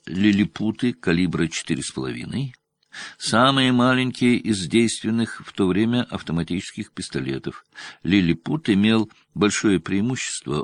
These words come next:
он практически мог быть спрятан в любой части тела, даже в рукаве, если его закрепить с помощью кламера. Это было выгодно в тех случаях, когда ты свой костюм получал не непосредственно из министерства.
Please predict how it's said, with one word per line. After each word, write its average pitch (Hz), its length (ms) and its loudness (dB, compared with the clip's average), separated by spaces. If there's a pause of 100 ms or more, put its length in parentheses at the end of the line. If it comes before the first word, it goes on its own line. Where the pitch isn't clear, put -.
он 101 180 0
практически 92 920 -6 (360)
мог 107 360 4
быть 90 220 0
спрятан 120 840 -2
в 87 160 -4
любой 110 260 2
части - 340 -6
тела, 62 380 -10 (280)
даже 131 300 4
в 98 80 -2
рукаве, 107 480 0
если 101 340 -2
его 90 180 2
закрепить 85 680 -4
с - 100 -8
помощью 104 480 -2
кламера. 64 720 -4 (1000)
Это 92 260 0
было 85 260 4
выгодно 104 400 0
в 113 80 -8
тех - 180 -2
случаях, 131 460 -4 (260)
когда 85 360 0
ты 113 240 -2
свой 82 280 -2
костюм 139 460 -6
получал 120 680 -2
не 92 500 0
непосредственно 98 1080 -4
из 80 240 -8
министерства. - 840 -6